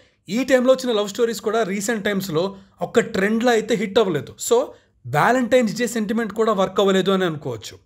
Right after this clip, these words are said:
ఇది పక్కన పెట్టేస్తే ఇంకా ఈ మూవీ చూడడానికి ఈ మంత్లో పెద్ద రీజన్ అయితే లేదు. రీజన్ నెంబర్ ఫోర్, ఎగ్జామ్ సీజన్. మనోళ్ళ దగ్గర వెరైటీ మెంటాలిటీ ఉంటుందండి. సంక్రాంతికి బాగా సినిమాలు చూసేసి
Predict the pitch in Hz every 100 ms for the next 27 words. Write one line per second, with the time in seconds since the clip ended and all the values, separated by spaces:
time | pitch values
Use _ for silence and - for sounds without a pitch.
0 | _ 127 127 - 127 - 220 175 143 123
1 | - 143 151 - _ _ - 160 160 165
2 | 147 160 156 202 254 240 208 190 143 143
3 | 156 - - 139 151 151 160 190 151 131
4 | 127 131 107 147 147 135 131 135 107 101
5 | - _ - 214 247 285 277 269 285 277
6 | - _ - 165 139 - 180 196 196 -
7 | 127 113 101 - _ - 180 247 294 262
8 | 208 285 311 170 165 262 254 269 214 202
9 | 214 202 208 165 165 135 113 104 _ -
10 | 196 226 233 285 254 220 139 151 208 285
11 | 269 262 233 214 175 156 180 147